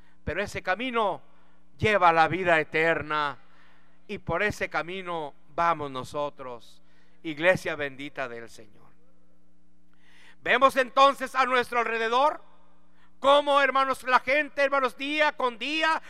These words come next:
se va contaminando más y más. Vemos, hermano, cómo familias que a veces tú conoces en el mundo,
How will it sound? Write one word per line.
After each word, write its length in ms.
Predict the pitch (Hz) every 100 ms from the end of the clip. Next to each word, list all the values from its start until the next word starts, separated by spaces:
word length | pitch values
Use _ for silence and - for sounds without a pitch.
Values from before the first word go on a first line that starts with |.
| -
se 180 | - 269
va 200 | 240 302
contaminando 1000 | 302 285 - 254 247 233 254 320 311 269
más 400 | 233 285 330 -
y 80 | 254
más. 680 | 226 277 381 302 - - - - - - - - - - -
Vemos, 440 | 170 254 311 294 -
hermano, 320 | 285 285 269
cómo 480 | 262 311 330 285 226 - - -
familias 840 | - 233 233 302 320 302 262 -
que 100 | -
a 60 | 247
veces 400 | 247 285 285 254
tú 140 | 320
conoces 560 | 311 269 247 294 285 247
en 140 | 233
el 120 | 208 190
mundo, 480 | 220 294 269 247